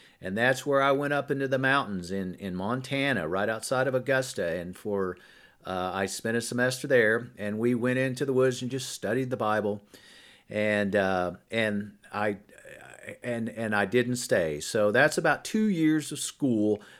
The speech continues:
But all during that time, I was having these conflicting thoughts, you know, what do I want to be? What do I want to do with my life? So I kind of, after that, I started really, uh, delving into the party life, and I started drinking,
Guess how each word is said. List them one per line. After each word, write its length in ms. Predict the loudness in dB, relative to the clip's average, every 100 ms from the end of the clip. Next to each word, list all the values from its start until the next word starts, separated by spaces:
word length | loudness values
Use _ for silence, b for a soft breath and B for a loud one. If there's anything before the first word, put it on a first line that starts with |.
| B
But 120 | 2
all 180 | 4 4
during 240 | 2 2
that 180 | 0 -2
time, 380 | 2 4 4 4
I 80 |
was 180 | 2 0
having 380 | 0 0 0 -2
these 200 | -4 -6
conflicting 540 | -8 -6 -4 -6 -6
thoughts, 380 | -4 0 -2 -2
you 60 | -4
know, 80 | 0
what 120 | 0
do 60 |
I 60 | 0
want 180 | 0 -2
to 60 |
be? 180 | -2 -4
What 140 | -4 -4
do 60 |
I 40 | -4
want 160 | -4
to 60 | -6
do 40 |
with 80 | -8
my 100 | -8
life? 200 | -8 -8
So 180 | -4 -4
I 80 | -4
kind 340 | -2 0 0
of, 120 | -2 -4 B B B
after 280 | 0 0 2
that, 240 | 4 6 4
I 60 |
started 500 | 0 0 2 0 -4 -14 B B B
really, 800 | 2 8 8 8 6 2 -2 -4
uh, 420 | -2 0 2 0 -2
delving 440 | 2 4 4 2 0
into 800 | 0 0 -4 -4 -2 0 0 -2
the 80 |
party 280 | 0 2 2
life, 380 | 0 -4 -8 -6
and 120 | -6
I 100 | -4
started 420 | -4 0 0 0
drinking, 720 | -2 0 0 -2 -2 -2 -4